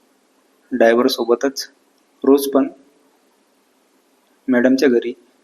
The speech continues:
तिचा नवरा, सासू सासरे राहत होते. त्यामुळे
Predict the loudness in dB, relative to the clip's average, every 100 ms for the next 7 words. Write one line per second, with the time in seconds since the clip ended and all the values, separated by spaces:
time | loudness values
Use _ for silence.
0 | -6 -2 0 0 0 0 -2 -2 -2 0
1 | 0 -2 -6 -2 2 2 2 -2 -4 -12
2 | _ _ _ _ _ _ _ -2 2 4
3 | 2